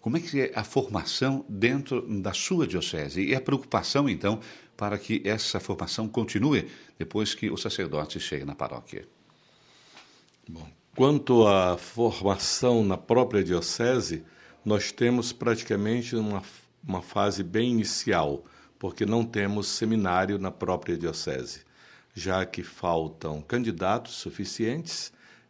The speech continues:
Speaker 2: e, mais ainda, formadores. Então, eu envio os seminaristas da Diocese de Crateús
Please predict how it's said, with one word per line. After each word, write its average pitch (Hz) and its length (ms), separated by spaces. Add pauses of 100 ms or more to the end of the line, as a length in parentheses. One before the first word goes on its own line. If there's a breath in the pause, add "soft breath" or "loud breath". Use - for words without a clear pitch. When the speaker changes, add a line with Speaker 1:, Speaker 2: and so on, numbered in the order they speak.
Speaker 2:
e, 98 200
mais 107 400
ainda, 101 420
formadores. 80 760
Então, 98 520
eu 107 200
envio 92 680 (400 loud breath)
os 90 120
seminaristas 104 840
da 85 100
Diocese 85 580
de 80 100
Crateús 113 760